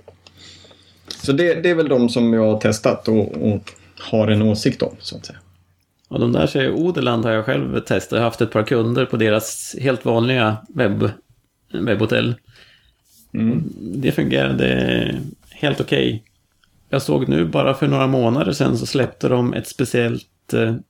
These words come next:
Speaker 2: Drupal-paket.
Speaker 1: Mm.
Speaker 2: Och då fick man med
Speaker 1: Mm.
Speaker 2: Drush var förinstallerat,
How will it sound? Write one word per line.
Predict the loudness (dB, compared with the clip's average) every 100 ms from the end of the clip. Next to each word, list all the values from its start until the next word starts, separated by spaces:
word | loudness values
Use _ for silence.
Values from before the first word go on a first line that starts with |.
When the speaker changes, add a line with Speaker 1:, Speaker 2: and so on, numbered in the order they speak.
| _
Speaker 2:
Drupal-paket. | -2 0 0 0 0 0 0 -2 -18 _ _ _ _ _ _ _ _ _ _ _ _ _ _ _
Speaker 1:
Mm. | 0 0 0 0
Speaker 2:
Och | 0
då | 0
fick | 0 0
man | 0 2
med | 2 2 2 2 2
Speaker 1:
Mm. | 0
Speaker 2:
Drush | -2 0 -2 -2
var | -2
förinstallerat, | 0 0 2 0 0 2 2 2 0 -2